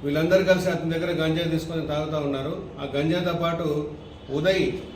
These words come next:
హైదరాబాద్ నుంచి Tidol అనే టాబ్లెట్స్,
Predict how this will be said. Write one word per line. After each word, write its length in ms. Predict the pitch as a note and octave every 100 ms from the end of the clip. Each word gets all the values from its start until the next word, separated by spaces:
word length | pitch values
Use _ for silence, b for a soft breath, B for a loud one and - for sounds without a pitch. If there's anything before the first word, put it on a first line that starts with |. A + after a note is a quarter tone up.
| -
హైదరాబాద్ 460 | C#3 D3+ F#3 F3 D#3
నుంచి 500 | D#3+ D#3+ E3 C3+ C#3 - - - - - -
Tidol 320 | D#3 F3+ F#3
అనే 160 | F3 E3+
టాబ్లెట్స్, 520 | D#3+ D#3+ D#3+ D#3+